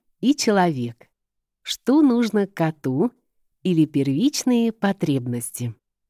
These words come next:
Если коротко, все нужды кота можно разделить на материальные и психологические.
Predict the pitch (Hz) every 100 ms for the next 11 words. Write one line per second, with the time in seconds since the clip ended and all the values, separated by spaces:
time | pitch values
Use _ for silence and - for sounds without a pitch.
0 | _ - 156 175 165 156 139 - 170 226
1 | - - 139 131 _ _ - - 226 208
2 | 196 196 175 175 180 175 - 302 240 214
3 | - 180 170 160 175 233 - 180 175 165
4 | 160 139 147 202 269 262 262 240 _ 175
5 | 165 208 196 220 254 220 151 - 123 -
6 | 123 110